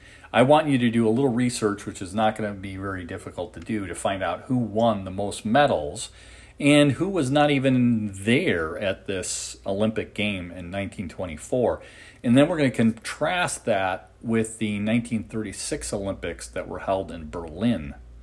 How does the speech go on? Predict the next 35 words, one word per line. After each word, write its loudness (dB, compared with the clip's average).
Okay? -4
So 8
there's 6
a 4
couple 8
slides 6
that 4
are 6
about 6
the 0
British. 0
Uh, 4
<clears throat> -20
the 4
movie 2
Chariots 2
of 2
Fire, 4
which -6
is -10
a -8
fabulous 4
movie 0
and -2
started 0
a 0
whole 0
running 4
craze -4
in -8
this -6
country -6
back -2
in -6
the -8